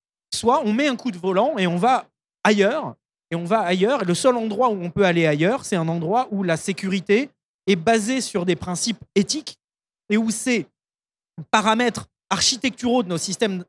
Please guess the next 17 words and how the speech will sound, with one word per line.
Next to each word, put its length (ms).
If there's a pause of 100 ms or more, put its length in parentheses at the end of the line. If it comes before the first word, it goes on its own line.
(140)
d'information 720 (500)
reposent 680 (100)
sur 480
une 140
éthique 440
dans 120
laquelle 500 (320)
les 120
choses 280
sont 400
partagées, 540
sont 220
comprises. 440 (240)
Au 120
lieu 260
de 100
mécanismes, 720